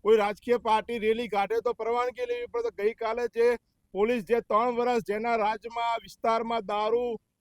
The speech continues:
અને ડ્રગ્સનો પ્રવેશ કર્યો, એમની આગેવાની પોલીસવાળા હતા, જે આગળ ચાલતા હતા અને દુકાનો બંધ કરાવતા હતા. તો એ પોલીસવાળાને ખબર નથી ક્યાં ડ્રગ્સ વેચાય છે?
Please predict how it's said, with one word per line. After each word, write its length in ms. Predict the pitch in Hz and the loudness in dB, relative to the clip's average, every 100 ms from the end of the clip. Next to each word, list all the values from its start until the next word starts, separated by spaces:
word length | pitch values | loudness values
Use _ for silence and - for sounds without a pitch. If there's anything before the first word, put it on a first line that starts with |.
| - | -4
અને 420 | 196 226 233 214 | -2 0 0 0
ડ્રગ્સનો 480 | 196 226 196 247 233 | 2 2 2 -4 -4
પ્રવેશ 400 | 226 226 247 - | -2 0 0 2
કર્યો, 180 | 226 240 | 4 6
એમની 280 | 233 262 | 4 4
આગેવાની 500 | 269 247 247 254 247 247 | 2 2 2 2 2 -2
પોલીસવાળા 580 | 226 240 220 233 233 220 | 0 0 2 2 4 4
હતા, 220 | 214 220 | 2 -2
જે 160 | 196 226 | -2 -2
આગળ 320 | 214 214 233 | 0 0 -2
ચાલતા 420 | 220 214 220 226 | 0 0 0 -2
હતા 140 | 208 220 | -4 -4
અને 80 | |
દુકાનો 380 | 196 208 202 214 | -8 -6 -4 -4
બંધ 180 | 196 202 | -6 -8
કરાવતા 460 | - 190 190 185 180 | -4 -2 -2 -2 -8
હતા. 240 | 170 139 _ _ _ _ - | -6 -10 _ _ _ _ -4
તો 60 | 208 | -2
એ 40 | |
પોલીસવાળાને 580 | 185 214 233 220 233 240 | 2 2 0 2 2 2
ખબર 300 | 220 214 240 | -2 -2 0
નથી 200 | 240 254 | -2 -4
ક્યાં 220 | 254 240 | -2 -2
ડ્રગ્સ 260 | 214 233 226 | -2 -4 0
વેચાય 380 | 233 247 240 | 0 0 -2
છે? 140 | 226 | -4